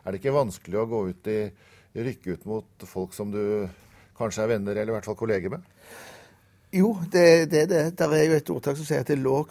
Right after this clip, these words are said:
Speaker 2: fugl som skit i eget reir, og det får jeg jo av og til høre, at det er ufint av meg å, å kritisere kollegaer. Men hvis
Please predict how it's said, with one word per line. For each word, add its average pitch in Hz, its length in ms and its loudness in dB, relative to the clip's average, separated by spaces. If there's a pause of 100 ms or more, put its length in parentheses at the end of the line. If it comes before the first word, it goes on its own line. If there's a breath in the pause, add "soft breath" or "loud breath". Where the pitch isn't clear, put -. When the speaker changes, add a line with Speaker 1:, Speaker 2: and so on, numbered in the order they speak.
Speaker 2:
fugl 139 240 -4
som 139 240 -6
skit 135 380 -6
i 135 80 0
eget 127 180 -6
reir, 143 320 -2
og 139 80 -4
det 147 140 0 (260)
får 147 220 -6
jeg 147 80 -4
jo 139 80 0
av 131 100 -4
og 147 60 -4
til 135 100 -2
høre, 135 300 -4 (320)
at - 240 -10
det 135 160 -2
er 127 180 -6
ufint 139 480 -6
av 139 80 -6
meg 127 240 -8
å, 127 80 -2 (140)
å - 20 -6
kritisere 131 560 -10
kollegaer. 135 400 -4
Men 143 220 -6 (580 loud breath)
hvis 160 160 -2